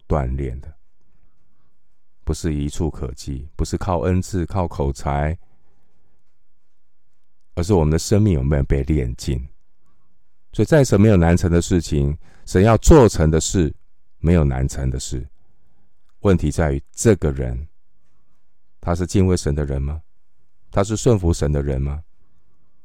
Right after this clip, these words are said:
他的脾气、个性、态度有没有经过磨练呢？太多人依靠自己的聪明做事，没有谦卑祷告，依靠上帝的心。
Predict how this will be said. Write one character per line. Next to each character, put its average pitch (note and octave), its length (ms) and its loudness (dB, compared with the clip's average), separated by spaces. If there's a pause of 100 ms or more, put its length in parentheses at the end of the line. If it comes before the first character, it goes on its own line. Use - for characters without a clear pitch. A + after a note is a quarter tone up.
(140)
他 E2+ 120 -8
的 D#2+ 140 0
脾 E2 260 -2
气、 E2 400 -4 (260)
个 F2 220 2
性、 D2+ 440 -2
态 D2+ 220 -2
度 D2+ 240 -4 (400)
有 D#2 120 -2
没 F#2 80 4
有 G2 60 4
经 A2 260 2
过 G#2 200 2
磨 D#2 280 0
练 E2+ 240 0
呢？ C#2 180 -4 (1700)
太 A2+ 420 2
多 E2 240 2
人 C2+ 460 -4 (640)
依 D#2+ 160 -4
靠 F#2+ 220 2
自 F#2 180 -2
己 C#2+ 120 -6
的 C#2+ 140 -4
聪 F2+ 340 2
明 C#2 320 0
做 C#2 300 -2
事， C2 320 -12 (920)
没 F2 180 2
有 E2 160 2
谦 F2 280 0
卑 E2+ 200 -2
祷 C2 260 -6
告， D2 340 -6 (200)
依 C#2+ 120 -8
靠 D2+ 240 -6
上 C#2+ 240 -4
帝 C2+ 140 -8
的 B1 120 -10
心。 B1+ 300 -10